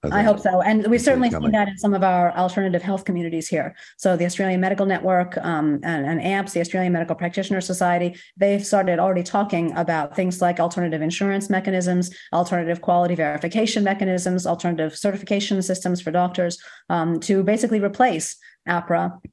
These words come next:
Speaker 2: and, uh, and a lot of the other, you know, the existing insurance schemes that don't pay for things like, let's say, Chinese traditional medicine or massage or, you know, supplements, when a lot of people want that kind of health support and they don't want the latest Me Too drug from the biopharmaceutical complex.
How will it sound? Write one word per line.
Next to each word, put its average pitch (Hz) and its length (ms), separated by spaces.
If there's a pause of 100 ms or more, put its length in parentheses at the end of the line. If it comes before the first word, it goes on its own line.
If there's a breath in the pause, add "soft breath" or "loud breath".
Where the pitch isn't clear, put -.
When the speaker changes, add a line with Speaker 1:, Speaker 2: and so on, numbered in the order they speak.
(240)
Speaker 2:
and, 175 340
uh, 160 260
and 180 140
a 170 80
lot 165 140
of 165 60
the 165 100
other, 165 280
you 170 120
know, 156 80
the 160 100
existing 170 360
insurance 190 420
schemes 190 340
that 180 220 (180 loud breath)
don't 226 240
pay 226 220
for 180 120
things 175 380
like, 165 340 (340 soft breath)
let's 160 160
say, 170 240
Chinese 175 300
traditional 175 320
medicine 190 560
or 147 180
massage 185 760
or, 156 580
you 180 80
know, 151 220
supplements, 185 540 (300 loud breath)
when 180 220
a 175 60
lot 202 160
of 220 40
people 185 440
want 202 220
that 165 180
kind 180 200
of 165 100
health 165 180
support 202 420
and 180 80
they 170 80
don't 196 300
want 175 400
the 175 80
latest 180 340
Me 180 220
Too 190 260
drug 175 340
from 175 200
the 165 80
biopharmaceutical 170 720
complex. 226 440